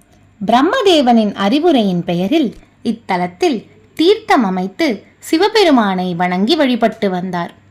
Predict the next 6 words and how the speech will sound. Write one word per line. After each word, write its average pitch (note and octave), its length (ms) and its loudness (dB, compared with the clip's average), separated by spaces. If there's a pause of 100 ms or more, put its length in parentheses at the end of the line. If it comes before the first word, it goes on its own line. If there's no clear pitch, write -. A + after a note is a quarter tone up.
(380)
மனமிரங்கிய G3+ 640 0 (100)
பரமேஸ்வரன் G#3+ 800 -2 (400)
மீண்டும் G4 480 2
அவர் A#3+ 240 2
இழந்த G3 400 -2
ஒளியையும் F#3+ 640 0